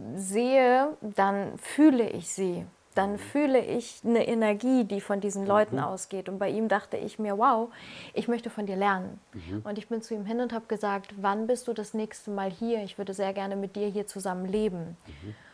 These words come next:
Speaker 1: Und, äh, ja, dann ha-, hat sich herausgestellt, er ist, äh, jemand, der Yogatrainer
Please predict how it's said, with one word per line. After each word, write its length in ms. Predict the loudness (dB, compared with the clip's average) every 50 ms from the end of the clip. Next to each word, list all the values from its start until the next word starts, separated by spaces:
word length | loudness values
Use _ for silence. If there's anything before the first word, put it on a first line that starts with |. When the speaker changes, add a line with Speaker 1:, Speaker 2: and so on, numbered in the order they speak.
| -20 -20 -12
Speaker 1:
Und, 320 | -8 -6 -6 -6 -6 -4 -2
äh, 200 | -2 0 2 2
ja, 180 | 2 2 2
dann 160 | 0 -2 -6
ha-, 140 | -8 -12 -16 _ _ _ _ _ _ _ _ _ -6 -2
hat 140 | 0 0 0
sich 100 | 0 0
herausgestellt, 680 | 0 4 6 4 4 4 0 -2 2 4 4 2 2 2 0
er 240 | 2 4 4 4 4
ist, 220 | 2 0 0 2 2
äh, 280 | 2 2 4 4 4 4
jemand, 460 | 2 0 0 0 0 0 -2 0 2
der 500 | 2 4 4 4 4 4 4 4 2 0 -4 -10 -14 -10
Yogatrainer 880 | -6 -4 0 2 2 4 4 2 0 0 0 2 2 4 4 2 0